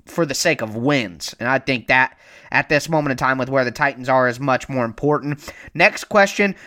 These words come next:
comes from Jorge Espinoza on Twitter. He said, "Who has the most sacks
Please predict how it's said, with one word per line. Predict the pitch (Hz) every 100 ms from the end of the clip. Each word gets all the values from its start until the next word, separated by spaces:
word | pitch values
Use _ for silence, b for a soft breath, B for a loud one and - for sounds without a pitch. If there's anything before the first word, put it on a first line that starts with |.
| B
comes | 180 170 165
from | - 170 160 151
Jorge | 175 190 190 180
Espinoza | 170 170 - 156 185 208 202 208 208 B
on | 160 185
Twitter. | 170 190 202 190
He |
said, | 180 185 160
"Who | 160 233 254
has | 220 202 165
the | 170
most | 175 170 -
sacks | - 185 147 - -